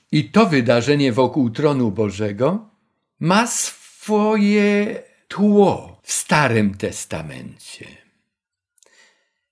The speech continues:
I tutaj mamy pytanie, który tekst ze Starego Testamentu stanowi tło dla tej wizji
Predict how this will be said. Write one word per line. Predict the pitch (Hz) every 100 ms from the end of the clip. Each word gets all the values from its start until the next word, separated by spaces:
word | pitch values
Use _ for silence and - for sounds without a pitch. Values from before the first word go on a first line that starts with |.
| -
I |
tutaj | 147 240 233
mamy | 214 220 208
pytanie, | 202 196 196 165 120 - -
który | - 311 269 220
tekst | - 226 120
ze | 113 147
Starego | - - 131 185 160
Testamentu | 165 147 131 139 170 160
stanowi | 135 - 139 160 147 156 - _ _ -
tło | 175 170 170
dla | 151 143 139 - _
tej | 240 247 160
wizji | 98 107 90 85 82 92 73 -